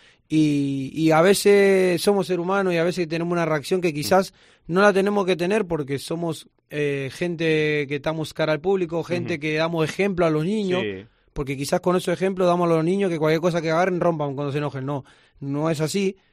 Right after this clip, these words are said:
Speaker 1: Pero bueno, a veces también somos seres humanos y hay cosas que
Speaker 2: Sí.
Speaker 1: nos duelen y, y la verdad, bueno, volviendo al tema, mi renovación, como te lo dije, fue,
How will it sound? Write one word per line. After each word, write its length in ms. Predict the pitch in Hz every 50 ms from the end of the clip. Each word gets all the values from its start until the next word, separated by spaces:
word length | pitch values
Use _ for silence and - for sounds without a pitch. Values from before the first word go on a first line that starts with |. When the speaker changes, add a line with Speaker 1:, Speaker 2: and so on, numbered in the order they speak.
| _ _ _ _ _ _ -
Speaker 1:
Pero 180 | 160 156 147 151
bueno, 340 | 180 196 190 160 143 135
a 40 | 139 143
veces 320 | 160 165 - 185 180 156
también 280 | 160 156 156 170 170 151
somos 240 | 170 170 165 165 139
seres 120 | 160 156
humanos 300 | 160 165 180 196 202 196 185
y 40 |
hay 80 | 170 160
cosas 280 | 139 180 160 165 170 151
que 100 | 151 160
Speaker 2:
Sí. 40 | 151
Speaker 1:
nos 100 | 151 156
duelen 440 | 165 180 196 214 214 214 214 208 202
y, 540 | 190 170 160 156 151 147 147 147 143 139 - _ _ _ _ _ _ _ _ _
y 180 | - 156 160 156
la 100 | 151 143
verdad, 220 | 147 160 185 180
bueno, 200 | 175 185 175 160
volviendo 340 | 151 147 147 156 160 160 160
al 100 | 151 147
tema, 300 | 143 180 202 214 196 175
mi 180 | 156 151 147 147
renovación, 720 | 139 135 143 143 139 139 135 - 165 175 185 185 185 170
como 180 | 143 151 147 147
te 80 | 139 143
lo 80 | 156
dije, 320 | 170 185 190 170 127 143 127
fue, 720 | - - 147 147 147 143 143 143 143 139 139 135 127